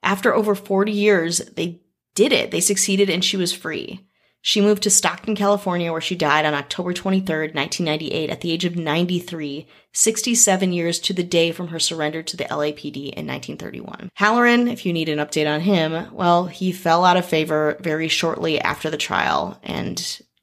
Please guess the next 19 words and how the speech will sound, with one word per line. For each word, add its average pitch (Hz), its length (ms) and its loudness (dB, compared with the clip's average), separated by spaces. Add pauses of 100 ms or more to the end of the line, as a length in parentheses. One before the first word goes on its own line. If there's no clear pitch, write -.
not, 175 720 0 (640)
didn't 320 200 4
last 196 280 4
long. - 340 -12 (300)
He 208 160 -2
lost 185 240 6
his 175 100 -4
business 208 460 4
associates 185 580 0
and 170 160 -8
social 160 240 -6
status 147 520 0
and 165 180 -10
died 156 200 -2
in 156 120 -6
Tucson 165 460 -4
in 151 100 -8
nineteen 165 320 -8
thirty-nine. - 640 -10